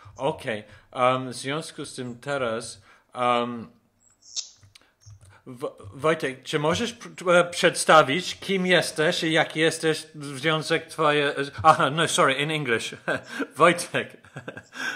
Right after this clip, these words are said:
Um, w-, um, this is Richard Lucas here. I'm with, uh, Wojciech, or Wojtek, as we call him, Naremski. who has a very close relationship with, uh, Wojtek the Soldier Bear.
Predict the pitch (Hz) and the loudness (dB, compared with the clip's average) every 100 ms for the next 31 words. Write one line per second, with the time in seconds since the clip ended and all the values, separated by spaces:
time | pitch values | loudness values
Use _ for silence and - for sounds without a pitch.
0 | - 147 139 135 - - 135 - 147 143 | 2 4 6 2 -6 -10 -6 2 4 4
1 | 143 123 165 185 160 147 160 135 165 165 | 0 -8 -6 -4 -2 -4 -6 -4 -4 -4
2 | - 147 123 131 135 135 135 147 143 139 | -4 2 2 2 0 0 -2 -2 -2 2
3 | 131 135 - - - 131 117 147 147 - | 4 2 -2 -14 -20 -14 -2 0 0 -2
4 | 147 - - - - - _ _ 135 131 | -4 -4 -12 -20 -20 -20 _ _ -2 0
5 | 127 113 151 160 - 131 - 127 131 127 | 0 2 2 2 0 -4 -2 -6 -4 -8
6 | 131 127 131 127 120 123 131 139 139 127 | -6 -6 -4 -6 -6 -2 2 2 0 -4
7 | - 120 131 202 - _ _ _ _ _ | -8 -6 -8 -8 -14 _ _ _ _ _
8 | _ - 127 135 117 127 98 147 160 147 | _ -12 -2 0 2 -2 2 2 4 0
9 | - - 151 135 - 143 135 139 135 139 | -6 -4 -2 -2 -4 -4 -2 0 -2 -8
10 | - 127 117 120 120 113 - - - - | -6 -6 -4 -4 -4 -6 -16 -20 -18 -4
11 | 120 120 123 123 - 117 135 135 147 117 | 0 0 0 -4 -14 -4 0 0 -2 -6
12 | 127 127 143 127 123 117 113 107 | -8 -2 -2 -2 -4 -2 0 0